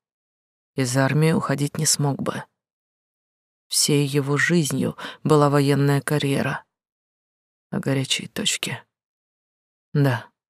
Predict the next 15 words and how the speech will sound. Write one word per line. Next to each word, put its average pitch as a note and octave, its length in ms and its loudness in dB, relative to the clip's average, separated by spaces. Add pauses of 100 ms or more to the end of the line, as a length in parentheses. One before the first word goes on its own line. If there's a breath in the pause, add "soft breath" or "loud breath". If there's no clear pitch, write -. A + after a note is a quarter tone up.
(460)
генерал C#3 480 2
вполне C#3+ 560 0
мог D3 240 -2
всё - 240 -4
это C#3 200 -6
устроить. - 720 -6 (1300)
Подумал D#3 680 2 (140)
и C#3+ 320 0 (720)
обратно C#3 680 -2
поехал. - 680 -8 (420)
Даже D3+ 460 4
не E3+ 140 6
поговорил C#3 680 -2
с - 160 -2
ней. - 320 -10